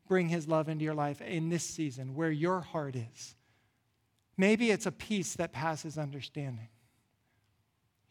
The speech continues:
You, you're just toiling every which way and you don't have peace. Maybe God wants to bring a peace that passes understanding. Maybe,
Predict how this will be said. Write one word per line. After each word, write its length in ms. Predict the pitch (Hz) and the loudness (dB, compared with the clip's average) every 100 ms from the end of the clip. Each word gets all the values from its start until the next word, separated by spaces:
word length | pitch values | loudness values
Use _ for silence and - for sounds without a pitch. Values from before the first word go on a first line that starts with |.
| - | -8
You, 120 | 196 - _ _ _ _ _ _ | -6 -8 _ _ _ _ _ _
you're 260 | - 180 240 | -6 0 0
just 260 | 214 170 - | 0 -4 -4
toiling 580 | - 220 214 208 190 | 4 6 8 8 6
every 240 | 190 196 202 | 6 4 4
which 260 | 185 180 | 2 0
way 220 | 185 180 175 | 2 4 4
and 80 | |
you 80 | 175 | 2
don't 180 | 180 175 | 0 0
have 280 | 151 175 - | 0 -2 -4
peace. 340 | - 180 - 180 | -2 -2 -2 -2
Maybe 260 | 185 202 | -2 -2
God 260 | 180 170 165 | 0 0 0
wants 200 | 165 - | -4 -8
to 60 | 147 | -10
bring 180 | 156 | -8
a 60 | 143 | -8
peace 680 | - - 170 131 - - - _ _ _ _ - | -12 -6 -4 -4 -8 -12 -14 _ _ _ _ -8
that 140 | 151 | -4
passes 420 | 151 156 139 143 | -2 -2 -4 -6
understanding. 640 | 151 139 - - 139 139 156 | -6 -6 -10 -8 -6 -2 4
Maybe, 380 | 190 214 226 | 6 6 2